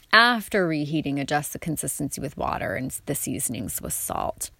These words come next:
Serve this in wide soup bowls topped with those garnishes we mentioned, crumbled seasoned tortilla chips, shredded cheese, diced ripe avocados,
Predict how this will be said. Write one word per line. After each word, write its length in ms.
Serve 340
this 240
in 180
wide 300
soup 300
bowls 400
topped 420
with 140
those 240
garnishes 580
we 140
mentioned, 640
crumbled 400
seasoned 320
tortilla 440
chips, 440
shredded 400
cheese, 600
diced 380
ripe 200
avocados, 960